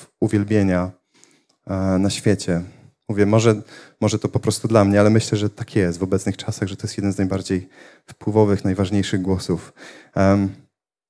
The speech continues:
i chciałbym kilka myśli wpleść w ten, w ten punkt, ponieważ czuję, że to jest bardzo potrzebne, e, bo tak często zaczynamy służyć w Kościele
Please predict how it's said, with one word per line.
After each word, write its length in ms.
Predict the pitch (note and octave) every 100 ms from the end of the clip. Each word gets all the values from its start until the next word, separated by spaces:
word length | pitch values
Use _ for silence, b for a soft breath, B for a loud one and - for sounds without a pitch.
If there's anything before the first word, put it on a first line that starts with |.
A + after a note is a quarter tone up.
| _
i 40 | -
chciałbym 300 | - C3+ B2+
kilka 300 | - B2+ A2+
myśli 280 | A#2 -
wpleść 460 | - - G2+ F2 -
w 80 | -
ten, 280 | - F2 E2+
w 60 |
ten 180 | - G2
punkt, 440 | - G#2 F#2 - - _ _ _ _ _ _ _ _ _
ponieważ 320 | - A2 A#2 -
czuję, 200 | A#2 G#2+
że 80 |
to 100 | G#2
jest 200 | G#2+ G2
bardzo 260 | G2+ G2+ G2+
potrzebne, 580 | G#2 - - F2+ D#2+ F2+ B B B B B B -
e, 340 | F2+ F#2 F#2 F#2
bo 140 | F#2+
tak 180 | A2 -
często 300 | A2+ G#2+ G#2+
zaczynamy 440 | A2 - A2+ G#2
służyć 300 | G#2+ A2 G#2+
w 80 | -
Kościele 600 | - G2+ - G#2 G2+ G#2